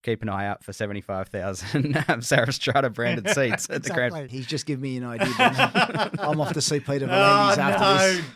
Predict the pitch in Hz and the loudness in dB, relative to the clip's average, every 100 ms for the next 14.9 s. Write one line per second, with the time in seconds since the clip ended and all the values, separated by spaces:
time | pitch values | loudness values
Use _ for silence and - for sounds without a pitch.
0 | - - 151 - 190 180 165 147 123 110 | -16 -4 -2 2 2 4 4 4 2 0
1 | 104 104 107 120 127 120 113 107 - 120 | 0 0 -4 0 2 4 2 -4 -2 0
2 | 117 - - 117 117 - 127 135 135 - | -2 -4 -6 -4 -4 -8 -4 0 0 0
3 | 120 110 98 98 104 107 101 95 92 92 | -2 -2 -4 -2 -2 -2 -2 -4 -4 -6
4 | 98 104 _ 95 104 104 101 101 98 95 | -8 -12 _ -10 -8 -6 -4 -4 -4 -6
5 | 90 87 113 95 95 92 90 90 85 85 | -10 -8 -8 -6 -8 -10 -10 -12 -10 -12
6 | 90 71 95 87 _ _ _ - 117 107 | -12 -10 -10 -10 _ _ _ -2 -2 -2
7 | - 104 92 98 90 90 90 - 95 95 | -8 -6 -4 -4 -6 -6 -8 -10 -6 -2
8 | 95 90 - 90 87 - - _ _ - | -2 -6 -12 -14 -12 -18 -20 _ _ -4
9 | 110 104 - 104 101 98 95 92 92 101 | 0 0 -2 -4 -4 -4 -6 -6 -6 -6
10 | 143 - - 98 95 - 107 101 101 98 | -6 -12 -10 -8 -8 -8 -8 -6 -6 -6
11 | 92 90 98 98 98 95 _ - - 104 | -8 -6 -6 -6 -6 -8 _ -18 -12 -8
12 | 127 110 101 98 - 110 - 113 104 104 | -6 -4 -4 -4 -8 -10 -6 -6 -4 -4
13 | 113 - 101 - 131 113 - 107 110 110 | -4 -2 -4 -4 -4 -4 -4 -6 -6 -2
14 | 117 113 - 104 104 101 101 95 | 0 -2 -4 -6 -4 -4 -4 -8